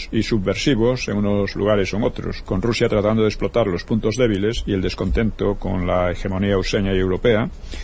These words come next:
que hay en muchos países, claro, y desde luego el mesianismo ruso ha desaparecido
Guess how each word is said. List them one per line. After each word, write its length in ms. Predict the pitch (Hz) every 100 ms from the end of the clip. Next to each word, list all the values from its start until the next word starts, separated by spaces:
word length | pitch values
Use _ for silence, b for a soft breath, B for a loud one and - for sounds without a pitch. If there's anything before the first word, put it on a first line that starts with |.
| B -
que 200 | - 104 95
hay 180 | 90
en 200 | 87 92
muchos 260 | 95 90 95
países, 440 | 104 107 - 110
claro, 340 | - - 101 214 B B B B B - -
y 340 | 131 123 120
desde 280 | 117 113 120
luego 360 | 131 127 131 127
el 180 | 113 107
mesianismo 720 | 104 104 104 107 113 - 113
ruso 380 | 113 117 - 113
ha 100 | 120
desaparecido 800 | 110 107 104 101 92 113 101 107